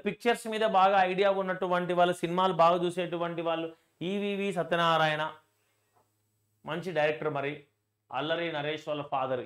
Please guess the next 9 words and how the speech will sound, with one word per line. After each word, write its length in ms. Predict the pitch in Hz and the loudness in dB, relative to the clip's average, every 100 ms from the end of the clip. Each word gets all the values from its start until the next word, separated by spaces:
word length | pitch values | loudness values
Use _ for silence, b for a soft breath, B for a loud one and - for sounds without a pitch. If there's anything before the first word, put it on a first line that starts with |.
| 147 | -2
ఈవీవి. 420 | 180 170 165 165 170 - _ _ _ _ _ _ _ _ _ | -2 0 0 -2 -4 -10 _ _ _ _ _ _ _ _ _
So, 80 | 208 180 175 | -8 -6 -4
ఈవి 220 | 202 202 208 | -4 -2 -2
అనేటువంటిది 540 | 190 190 185 180 185 196 | -2 -2 -2 -4 -4 -4
అంటే, 140 | 202 247 | -4 -4
అంటే 120 | 254 269 202 | 0 0 0
ఖచ్చితంగా 400 | 190 - 233 233 208 | -4 -2 -2 0 0
ఈవి 140 | 214 220 | 2 0
అంటే 240 | 208 214 | 2 -2